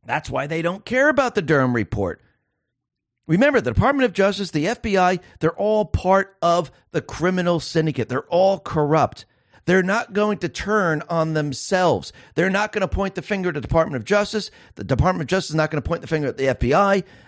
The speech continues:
They're not gonna be doing these things. And the only way to bring down this entire system, because that's what we're bringing down, the system, and I think people are starting to see the system now. A lot of people didn't believe there was a system.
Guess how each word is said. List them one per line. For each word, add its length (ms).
They're 120
not 300
gonna 160
be 80
doing 300
these 180
things. 360
And 160
the 100
only 220
way 520
to 120
bring 460
down 480
this 220
entire 800
system, 840
because 340
that's 280
what 180
we're 140
bringing 460
down, 300
the 100
system, 680
and 100
I 60
think 220
people 260
are 40
starting 300
to 80
see 160
the 120
system 420
now. 240
A 40
lot 160
of 80
people 240
didn't 160
believe 340
there 120
was 180
a 40
system. 440